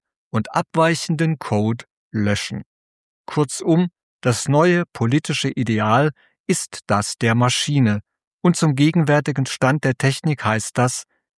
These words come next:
es ist das Ideal der digitalen Maschine, die einen Input von Daten mittels eines Programms bearbeitet und das Ergebnis der Bearbeitung als Output ausgibt.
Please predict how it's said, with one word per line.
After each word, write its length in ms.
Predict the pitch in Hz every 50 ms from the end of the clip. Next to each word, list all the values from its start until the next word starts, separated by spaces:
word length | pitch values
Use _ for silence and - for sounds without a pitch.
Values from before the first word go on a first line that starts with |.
| _ _
es 180 | - 123 - -
ist 280 | 165 143 131 - -
das 160 | 139 123 -
Ideal 640 | - 233 156 127 143 123 110 104 104 107 110 113 117 - _ _ _ _ -
der 100 | 131 123
digitalen 760 | 113 143 131 - 160 131 - - 135 127 113 110 107 104 104
Maschine, 600 | 101 104 101 - - - 131 131 143 156 165 170 - - _ _ _ -
die 140 | 131 123
einen 320 | - 120 117 113 113 117 -
Input 520 | - 165 170 180 170 - - 185 175 - -
von 220 | - 120 110 101
Daten 580 | - 110 107 117 131 - _ - 165 165 165 - _ _
mittels 400 | 139 147 - - 165 - - -
eines 340 | - 139 123 131 131 120 -
Programms 600 | - - 120 104 - 120 123 127 127 - - -
bearbeitet 960 | - - - 85 98 123 143 135 131 131 135 143 131 - 160 156 - - - _ _ _ _ _ -
und 160 | 123 110 113
das 180 | 117 113 -
Ergebnis 600 | 123 113 98 107 117 139 160 - 160 156 131 -
der 140 | - 123 107
Bearbeitung 840 | 98 101 85 87 104 123 123 120 120 120 123 - - 123 123 127 - - _ _ _ _ _
als 240 | - 151 147 - - - -
Output 580 | - 110 123 120 - - - - 147 139 - - _ _ _ _
ausgibt. 720 | - 113 113 107 - - - - 104 - - _ - -